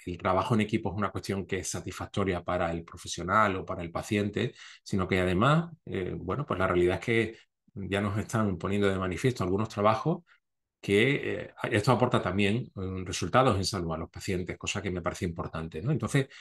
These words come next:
si tenemos todas estas cuestiones que son ventajosas realmente, ¿por qué, por qué todo es tan a veces complejo y difícil, ¿no?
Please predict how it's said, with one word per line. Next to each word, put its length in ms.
si 140
tenemos 320
todas 300
estas 240
cuestiones 380
que 80
son 200
ventajosas 560
realmente, 360
¿por 180
qué, 320
por 160
qué 120
todo 280
es 240
tan 220
a 100
veces 320
complejo 580
y 60
difícil, 560
¿no? 180